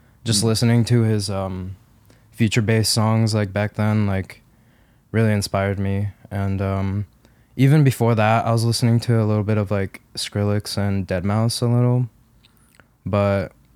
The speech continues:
Speaker 1: yeah, just, like, having my brother show me, like, his friend's music that also, like, inspired me, like, definitely, um, made me wanna make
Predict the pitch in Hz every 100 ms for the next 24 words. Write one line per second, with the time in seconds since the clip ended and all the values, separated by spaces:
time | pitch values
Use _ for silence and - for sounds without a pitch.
0 | _ _ _ _ _ _ _ 110 95 92
1 | 107 113 - 127 - 110 104 107 113 113
2 | 113 113 - _ _ - 110 98 98 107
3 | - 101 101 104 101 95 - - 104 -
4 | 95 92 - 90 92 110 139 - _ -
5 | 107 95 101 107 104 104 107 110 107 -
6 | 110 113 120 120 107 - 92 85 90 -
7 | 85 82 107 - - 76 92 113 - _
8 | _ _ _ _ 104 90 90 87 85 92
9 | 98